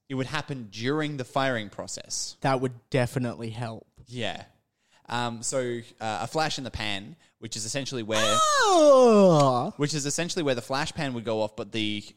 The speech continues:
Speaker 1: uh, it wouldn't make it to the actual gunpowder in the barrel.
Speaker 2: Okay.
Speaker 1: Which um, I'll talk about that as a, as a failure in a sec, but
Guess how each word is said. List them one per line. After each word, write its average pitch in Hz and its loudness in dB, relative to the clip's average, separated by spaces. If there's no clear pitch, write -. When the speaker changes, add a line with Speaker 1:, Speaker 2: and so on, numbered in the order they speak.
Speaker 1:
uh, 101 -2
it 135 0
wouldn't 120 -4
make 113 -6
it - -14
to 107 -8
the 95 -6
actual 101 -8
gunpowder 104 -4
in 101 -10
the 95 -8
barrel. 156 -2
Speaker 2:
Okay. 202 0
Speaker 1:
Which 120 -8
um, 107 -6
I'll 127 0
talk 156 -2
about 117 -4
that 107 -2
as 101 -6
a, 92 -4
as 104 -8
a 107 -10
failure 120 -2
in 98 -10
a 104 -10
sec, - -8
but 120 -4